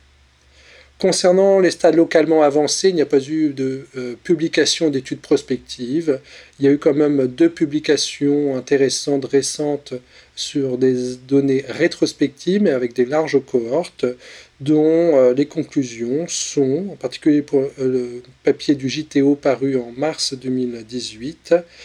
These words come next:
que la radiochimiothérapie est supérieure en termes d'efficacité à la radiothérapie, euh, exclusive. Euh, par contre, information intéressante de cette étude,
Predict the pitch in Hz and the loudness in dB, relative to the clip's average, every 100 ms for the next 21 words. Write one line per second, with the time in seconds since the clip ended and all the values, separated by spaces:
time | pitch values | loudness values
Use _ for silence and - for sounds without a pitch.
0 | - _ - 143 135 147 165 147 156 143 | -20 _ 0 2 2 2 0 2 2 2
1 | - 202 175 156 147 117 117 _ - 120 | 0 0 0 2 0 -2 -4 _ -16 -14
2 | 170 _ _ - 180 - 156 - 139 127 | -14 _ _ 0 0 2 -4 0 2 2
3 | 127 127 143 131 - 139 131 131 - - | 2 2 2 0 0 -2 0 -4 -8 -6
4 | 135 - 127 - 147 123 117 123 123 127 | -4 -4 -6 0 0 0 0 -2 -2 -10
5 | 117 117 - 120 113 - - 131 - - | -12 -16 -18 -14 -14 -12 -6 -4 -4 -6
6 | 113 101 113 175 160 120 - - - - | -8 -8 -6 -4 -2 -4 -6 -20 -20 -20
7 | - _ - 131 127 123 120 117 - _ | -20 _ -2 2 4 2 0 -6 -10 _
8 | _ _ _ - 170 - - 143 135 202 | _ _ _ -2 0 0 0 0 2 0
9 | 202 - 135 127 _ 147 - 151 135 - | -4 -4 -4 -4 _ -4 -2 -2 -2 0
10 | 147 143 139 135 - 151 139 127 - 127 | -2 2 2 2 0 -4 -2 -4 -4 -4
11 | 127 123 - 135 160 190 | -6 -8 -8 -2 -2 0